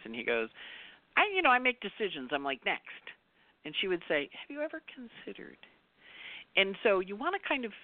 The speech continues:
you know, because the energy is like, "Next." You wanna kind of take that posture of, you know, "Have you ever considered?" and what that would do. Now, that said,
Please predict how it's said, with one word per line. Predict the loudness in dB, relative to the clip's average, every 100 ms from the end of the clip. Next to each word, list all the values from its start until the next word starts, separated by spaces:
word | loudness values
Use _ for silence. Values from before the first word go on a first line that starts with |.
| -20 -12
you | -2
know, | 0
because | 0 0 0
the | 2
energy | 2 2 2 2
is | 2
like, | -2 0
"Next." | 4 4 2 -10 -16 -20 _ -20 -20 -20 _
You | -6 0
wanna | 0 0
kind | -2 -2
of | -6
take | -2 -2 0
that | -2 -2
posture | -4 -4 -4 -6 -6 -4
of, | -2 -2 -2 -4 -10 _ -20 -20 _ _ -20 -20 _ -20 -14
you | -8 -4
know, | 0 0
"Have | -2 -4
you | -6
ever | -6
considered?" | -14 -14 -14 -10 -10 -10 -14 -18 -20 _ _ -20 -18 -18 -6
and | -2 4
what | 4 6
that | 6 6
would | 2 -2
do. | -2 -2 -4 -6
Now, | 4 6 6 4 -6 -16 -16 _ -18
that | -14 0 6 6 4 _ -20 -12 2
said, | 6 6 6 2